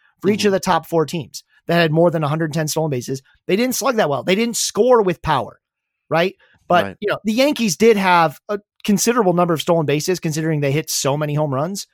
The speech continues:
Speaker 1: But,
Speaker 2: Yeah, yeah.
Speaker 1: like, they were never gonna lead the league in stolen bases because, like, they hit a bunch of <laughs> home runs. They don't need to run from first to second 'cause when Aaron Judge is up, he's gonna bring everyone home. You can
Speaker 2: Yeah.
Speaker 1: jog.
Speaker 2: Right.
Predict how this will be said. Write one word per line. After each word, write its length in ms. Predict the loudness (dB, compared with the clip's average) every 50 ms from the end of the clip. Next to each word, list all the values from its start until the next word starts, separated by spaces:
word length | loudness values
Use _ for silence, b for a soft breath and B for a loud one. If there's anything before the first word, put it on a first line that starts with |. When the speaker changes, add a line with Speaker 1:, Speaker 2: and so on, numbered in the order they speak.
| _ _ 0
Speaker 1:
But, 260 | 0 2 2 0 -4 _ _
Speaker 2:
Yeah, 120 | -6 -6 -4
yeah. 60 | -2
Speaker 1:
like, 180 | -2 -4 -4 -6 _ _ _ _ _ _ 0
they 120 | 0 2
were 120 | 2 2
never 200 | 2 2 2 2 0
gonna 160 | 0 0 2
lead 200 | 0 0 0 0
the 60 | -2 0
league 220 | 0 0 0 0
in 60 | -2 -2
stolen 240 | 0 0 2 2
bases 320 | 2 0 0 -2 -4 -6 -6
because, 260 | -8 -4 -4 -2 0
like, 180 | 0 -2 -2 -2 _ _ _ _ _ _ _ -2
they 140 | 0 2 2
hit 180 | 4 2 2 0
a 60 | 0
bunch 200 | 2 2 2 2
of 80 | 2 2
<laughs> 20 |
home 180 | 4 4 4 4
runs. 260 | 2 2 2 0 0 0
They 80 | 0
don't 240 | 0 2 0 0 0
need 220 | 2 2 0 2
to 80 | 2 2
run 300 | 4 4 4 4 2 2
from 220 | 2 2 2 0 0 B B B B
first 260 | -2 0 0 0 0
to 60 | -4 -4
second 400 | -2 -2 -2 0 0 0 0 -2 b b b b b
'cause 120 | -2 0
when 120 | 2 2 2
Aaron 220 | 2 2 0 0
Judge 220 | 2 2 2 2 2
is 120 | 2 2
up, 160 | 2 2 2
he's 120 | 0 -4 -2
gonna 160 | 0 0 2
bring 240 | 2 0 0 2 2
everyone 360 | 2 2 2 2 2 2 2
home. 240 | 2 2 0 -2 -6 _ _ _
You 100 | -6 -4
can 160 | 0 2 2 2
Speaker 2:
Yeah. 100 | 2 2
Speaker 1:
jog. 340 | 2 0 0 -2 -4 -10 _ _ _ _ _ _ _ _ -8
Speaker 2:
Right. 340 | -6 -4 -4 -4 -6 _